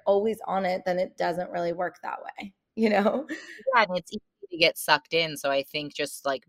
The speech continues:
Speaker 2: being so, being like, "I will, I can capture little moments. I'll take a picture, this, that," then the phone goes down.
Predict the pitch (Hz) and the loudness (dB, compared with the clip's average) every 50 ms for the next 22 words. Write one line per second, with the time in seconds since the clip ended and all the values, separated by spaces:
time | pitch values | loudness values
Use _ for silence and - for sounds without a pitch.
0 | 139 113 147 147 156 156 156 156 147 139 - - 151 135 - 139 151 151 147 143 | -10 -4 -2 0 0 0 -2 -4 -6 -6 -2 0 0 0 0 0 -2 -2 -2 -2
1 | 143 143 139 139 - - - 147 147 147 147 143 143 143 139 135 139 139 131 - | -2 -2 -2 -4 -6 -6 -4 -2 0 0 0 0 -2 -4 -4 -2 -2 -2 -2 -4
2 | _ - 156 151 - 147 139 - - 156 143 - - 151 139 139 139 131 135 135 | _ -8 -8 -8 -8 -8 -4 0 2 2 2 0 -2 -2 -2 -2 -2 -4 -4 -4
3 | 151 165 170 165 160 156 - 135 127 131 - - 135 123 - - _ - 175 - | -4 -4 -2 -4 -6 -6 -4 -4 -6 -6 -6 -6 -8 -8 -8 -10 _ -4 -4 -4
4 | - - 160 160 156 143 - 139 131 - - - 160 156 156 - 123 135 123 131 | -4 -4 -2 -2 -2 -2 -4 -6 -6 -4 0 2 4 4 2 0 -2 -8 -8 -10
5 | 127 - - 143 139 135 135 131 135 131 127 - - 175 196 190 175 160 151 156 | -12 -10 -8 -8 -8 -6 -4 -4 -4 -4 -4 -4 0 0 2 2 2 0 -2 -4